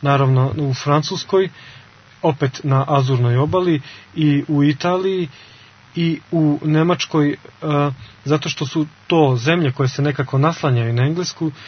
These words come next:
i vi znate da Englezi, naj-, pogotovo oni koji su penzionisani, vole ovo toplo mediteransko sunce, tako da imaju veliki broj, e, ljudi koji tu se nasele, da prosto kada su slobodni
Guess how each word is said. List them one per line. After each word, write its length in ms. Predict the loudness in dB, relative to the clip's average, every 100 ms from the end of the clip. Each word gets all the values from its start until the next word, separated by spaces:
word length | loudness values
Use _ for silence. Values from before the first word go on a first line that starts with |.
| -20 -14 -6
i 100 | -2
vi 120 | 0
znate 320 | 0 0 0
da 120 | 2
Englezi, 420 | 2 4 2 2
naj-, 560 | 0 2 2 2 0 -4 -8 -14 -16 -16 -16 -10
pogotovo 400 | -4 -2 0 0
oni 120 | 0
koji 160 | -2 -6
su 140 | -6
penzionisani, 760 | -4 -2 2 0 0 0 0 0 -4 -16 -2
vole 420 | 2 2 2 -4
ovo 220 | -6 -4 -2
toplo 360 | -2 -2 -2
mediteransko 720 | -4 -4 -4 -2 0 -2 -6
sunce, 520 | -10 -6 -6 -4 -6 -6 -12 -18
tako 240 | -10 -6 -2
da 80 | 0
imaju 220 | 2 2
veliki 480 | 2 2 -2 -6 -8
broj, 420 | -4 -4 -2 -6 -10 -20 -20 -6
e, 120 | -2
ljudi 600 | 0 0 0 0 -2 -4 -8 -20 -20 -12
koji 340 | -2 0 0 -2
tu 160 | -4 -4
se 260 | -2 -4
nasele, 480 | 0 0 0 0 0
da 240 | 0 -4 -4
prosto 560 | -4 -4 -4 -4 -4 -6 -12 -18 -20 -20 -20 -20 -20 -10
kada 220 | -8 -8
su 420 | -12 -18 -14 -12
slobodni 600 | -8 -4 -4 -2 -2 -2